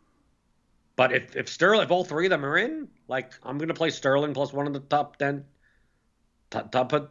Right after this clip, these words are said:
those two, play De Bruyne, figure it out.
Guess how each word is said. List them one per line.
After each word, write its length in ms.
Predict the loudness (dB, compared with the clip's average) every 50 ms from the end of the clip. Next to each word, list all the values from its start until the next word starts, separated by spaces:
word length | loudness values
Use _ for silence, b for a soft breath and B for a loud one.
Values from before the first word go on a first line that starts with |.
| _ _ 2
those 260 | 4 6 6 4 2
two, 360 | 0 0 4 6 6 6 6 4 0
play 220 | 0 2 4 4 2
De 220 | 0 -2 -4 -4
Bruyne, 580 | -2 2 4 4 6 6 4 4 2 -2 -6 -10 _ _ _ _ _ _ _ _ _ _ _ _ -20
figure 460 | -20 -6 -2 -2 0 2 2 2 2
it 60 | 2
out. 380 | 0 -2 -4 -8 -12 -20 -20